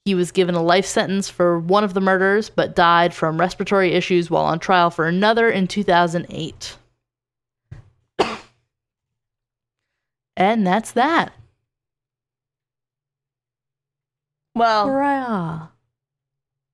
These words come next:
Speaker 2: partially that.
Speaker 1: What's partially that?
Speaker 2: We're not quite done with the states. We're just
Speaker 1: Are we
Speaker 2: done
Speaker 1: not?
Speaker 2: with this episode. <laughs>
Speaker 1: We, yeah, we're done with this episode.
Speaker 2: Yes. That's, that's almost that.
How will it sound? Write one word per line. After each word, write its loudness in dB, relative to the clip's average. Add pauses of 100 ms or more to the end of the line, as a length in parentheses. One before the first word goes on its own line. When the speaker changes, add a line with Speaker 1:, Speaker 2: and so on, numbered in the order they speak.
(260)
Speaker 2:
partially -6
that. -10 (1400)
Speaker 1:
What's -2
partially -6
that? -10 (680)
Speaker 2:
We're -4
not -4
quite -4
done -4
with -10
the -18
states. -8 (500)
We're 0
just 0
Speaker 1:
Are 2
we 2
Speaker 2:
done 4
Speaker 1:
not? -6
Speaker 2:
with -4
this -4
episode. -2
<laughs> -20 (640)
Speaker 1:
We, 4
yeah, 4
we're -2
done 2
with -2
this -2
episode. -2
Speaker 2:
Yes. -4 (1120)
That's, -6 (260)
that's -4
almost 0
that. -2